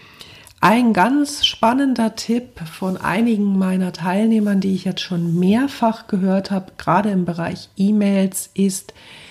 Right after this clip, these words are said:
die E-Mails erst dann einschalten, wenn ich morgens eine für mich wichtige Aufgabe bereits erledigt habe.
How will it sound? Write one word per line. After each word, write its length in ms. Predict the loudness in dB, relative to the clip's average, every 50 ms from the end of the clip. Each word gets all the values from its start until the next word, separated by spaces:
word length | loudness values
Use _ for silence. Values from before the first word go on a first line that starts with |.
| -20 -20 -20 -20 -20 -12 -6 -6
die 200 | -6 -2 2 4
E-Mails 520 | 4 6 6 6 6 4 4 2 0 -4
erst 580 | -8 -6 -4 -2 -2 -2 -4 -6 -10 -14 _ 0
dann 300 | 2 2 4 2 2 0
einschalten, 1080 | -2 -2 -2 -2 -2 -2 -2 -2 -2 -2 -2 -2 -2 -2 -2 -2 -2 -4 -2 -2 -2 -2
wenn 160 | -2 -4 -4
ich 200 | -6 -8 -4 -2
morgens 640 | 0 0 2 0 0 0 0 -2 -4 -6 -8 -4
eine 640 | 0 0 2 4 4 4 4 4 4 4 2 0 -2 -2 -2 -2 -2 -2 -4 -6
für 260 | -6 0 2 2 4 4
mich 480 | 4 6 6 6 4 2 0 -4 -16 -20 -20 -20 -20 -20 -12 -6 0
wichtige 720 | 2 4 4 4 2 0 -2 0 2 2 4 2 2 0 -2 -6 -14 -20 -20 -20 -20 -20 -20 -12 _ 0
Aufgabe 840 | 2 2 2 2 0 -2 -2 -4 -2 0 0 -2 -2 -4 -6 -8 -6 -4
bereits 480 | -4 -2 -2 0 0 -2 -2 -4 -6 -6
erledigt 560 | -4 0 0 2 2 0 0 -4 -8 -10 -8
habe. 240 | -6 -4 -4 -6